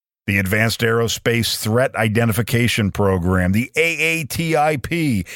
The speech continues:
and the Advanced Aerial Weapons System Applications Program, the A A W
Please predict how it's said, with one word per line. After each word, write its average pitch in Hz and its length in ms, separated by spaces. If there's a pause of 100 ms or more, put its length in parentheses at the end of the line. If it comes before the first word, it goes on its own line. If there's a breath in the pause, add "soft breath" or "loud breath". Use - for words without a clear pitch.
(140 loud breath)
and 107 180
the 104 120
Advanced 107 480
Aerial 110 420
Weapons 107 480
System 113 460
Applications 117 880
Program, 95 720
the 107 220
A 202 280
A 160 260
W 127 580